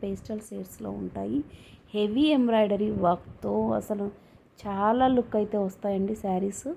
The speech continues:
ఇదిగోండి ఎంత బాగున్నాయో శారీస్ అయితే. శారీ అంతా ఫ్లోరల్ జాల్, చికెన్ కర్రీ బార్డర్‌తో ప్రీమియం క్వాలిటీ శారీస్ అండి. క్రీమ్ కలర్, అసలు ఈ కలర్ ఎంతమంది అడుగుతున్నారో. మన దగ్గర ఏదైనా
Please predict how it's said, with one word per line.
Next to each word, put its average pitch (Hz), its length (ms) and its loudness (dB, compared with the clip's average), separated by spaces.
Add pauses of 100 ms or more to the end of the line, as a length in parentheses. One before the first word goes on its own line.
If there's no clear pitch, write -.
(560)
ఇదిగోండి 180 440 -2 (280)
ఎంత 214 340 -8 (140)
బాగున్నాయో 214 520 0 (100)
శారీస్ 185 420 -2
అయితే. 233 260 -10 (1700)
శారీ 247 340 2
అంతా 349 280 6 (120)
ఫ్లోరల్ 226 500 2
జాల్, 202 260 4 (480)
చికెన్ 240 360 -2
కర్రీ 233 200 6 (100)
బార్డర్‌తో 196 480 4 (240)
ప్రీమియం 277 480 6 (100)
క్వాలిటీ 208 380 0 (100)
శారీస్ 180 380 -4
అండి. 185 200 -6 (600)
క్రీమ్ 285 300 4 (100)
కలర్, 196 320 4 (100)
అసలు 226 240 -2
ఈ 208 40 -6 (120)
కలర్ 202 260 2
ఎంతమంది 233 760 0
అడుగుతున్నారో. 220 580 -4 (760)
మన 196 240 0
దగ్గర 240 240 0 (180)
ఏదైనా 220 280 2